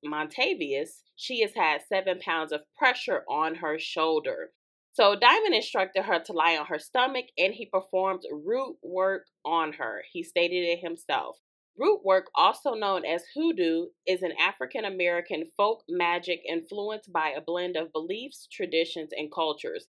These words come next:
Its origins are in the South, but it is practiced throughout the United States. It should not be confused with voodoo. Voodoo is a West African religion that came from Benin. Hoodoo or root work is an ancestral-based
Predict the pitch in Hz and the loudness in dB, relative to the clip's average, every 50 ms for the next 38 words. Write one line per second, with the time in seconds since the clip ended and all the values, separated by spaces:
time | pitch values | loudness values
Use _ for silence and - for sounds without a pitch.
0 | _ - 190 190 190 - - - 185 208 240 269 277 277 302 285 285 277 226 175 | _ 0 0 0 -2 -2 -2 0 2 2 2 2 0 -2 -4 -4 -2 -2 -2 0
1 | 147 127 156 156 147 147 147 - - - 190 185 196 214 220 - - 175 165 160 | 0 0 -2 -4 -6 -6 -8 -6 -2 0 2 2 2 2 0 -2 -4 -2 -2 0
2 | 165 156 160 160 160 - _ _ - 202 208 247 - - - - - - _ 175 | 0 0 0 -2 -2 -4 _ _ 2 4 4 4 2 -4 -6 -8 -8 -8 _ -4
3 | 170 165 160 160 160 - - 165 160 156 147 143 135 131 135 139 - - - - | -2 0 0 0 0 -2 -6 -8 -6 -6 -4 -4 -4 -6 -6 -8 -10 -10 -6 0
4 | - 190 190 165 - - - - - _ _ - 185 185 - - 233 190 196 196 | 2 2 4 2 0 -6 -14 -18 -18 _ _ -2 -2 -2 -2 -4 -2 2 4 4
5 | 226 262 302 320 311 302 - 311 277 277 - - 226 214 208 208 202 196 196 196 | 4 4 2 -2 -6 -4 -4 -6 -8 -6 -6 -6 -4 -4 -4 -6 -6 -2 -2 -2
6 | 185 175 175 - 226 240 226 190 147 123 110 104 - - - 156 - - 233 262 | -2 -2 -4 -6 -6 -6 -4 -2 -2 -2 -4 -6 -8 -12 -14 -12 -8 -4 -4 -4
7 | 294 294 302 302 302 - - 190 185 190 170 165 156 165 180 190 220 214 - - | -4 -4 -4 -4 -2 0 -2 -2 0 0 0 0 0 2 2 2 2 0 -4 -6
8 | - 113 180 196 - - 214 - - 185 170 165 170 170 175 196 190 175 - 175 | -2 0 0 0 0 -4 -12 -8 -6 -4 -2 -2 -2 -2 0 0 -2 -2 -2 -4
9 | 160 160 160 151 135 - - - 180 170 170 175 - - 156 151 151 151 175 180 | -4 -2 -2 -4 -4 -6 -6 -4 -2 -2 -2 -4 -4 -6 -6 -6 -2 2 2 2
10 | 175 165 147 131 90 - - _ _ - 277 330 381 - 202 185 180 180 180 - | 2 2 -2 -4 -8 -12 -18 _ _ -2 0 2 2 2 2 4 4 4 2 2
11 | - - 160 165 160 160 160 190 254 311 330 320 - 185 - 160 156 156 151 151 | 2 4 4 4 4 2 0 -2 -4 -4 -4 -6 -10 -8 -4 -4 -2 -2 -4 -6
12 | _ - 156 165 160 185 165 - - 160 165 160 160 - - - 208 214 214 - | _ -2 -2 -2 -2 -2 -6 -6 -4 -4 -4 -4 -6 -6 -2 0 0 0 0 -4
13 | - - 180 160 151 - 151 147 143 165 - - _ | -6 -4 -4 -4 -2 -2 -2 -4 -4 -4 -8 -14 _